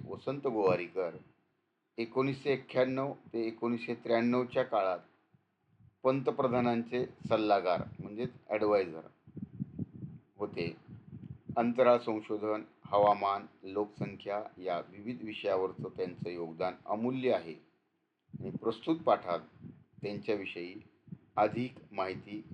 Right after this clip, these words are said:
जाणून घेता येईल. तर मित्रांनो, या पाठामध्ये आले, आलेले काही शब्द आणि त्या शब्दांचे अर्थ या ठिकाणी तुम्ही पाहू शकताय.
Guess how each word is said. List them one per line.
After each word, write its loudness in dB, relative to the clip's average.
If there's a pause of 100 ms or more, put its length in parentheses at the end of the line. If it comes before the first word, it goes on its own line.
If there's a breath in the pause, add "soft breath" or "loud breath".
(120)
जाणून -2
घेता -2 (280)
येईल. -8 (680)
तर 2 (100)
मित्रांनो, 0 (160)
या 4
पाठामध्ये 0
आले, 2 (100)
आलेले -2
काही -10
शब्द 0
आणि 0
त्या -4
शब्दांचे -4 (160)
अर्थ 0 (2000)
या 4
ठिकाणी 0
तुम्ही -4
पाहू 0
शकताय. -6